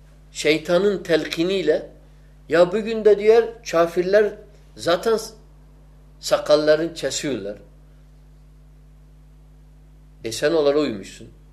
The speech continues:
E bir gün der papazlar sakal koyuyorlar. Biz de gene papazlara muhalefet edelim, keselim. Yani hahamlar sakal koyuyorlar. Biz de keselim.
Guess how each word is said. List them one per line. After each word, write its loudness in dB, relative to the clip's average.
E -4
bir -4
gün -4
der 2
papazlar 0
sakal 0
koyuyorlar. -4
Biz -10
de 6
gene 4
papazlara 0
muhalefet -2
edelim, -6
keselim. -6
Yani -2
hahamlar 4
sakal 0
koyuyorlar. -6
Biz -10
de -4
keselim. -12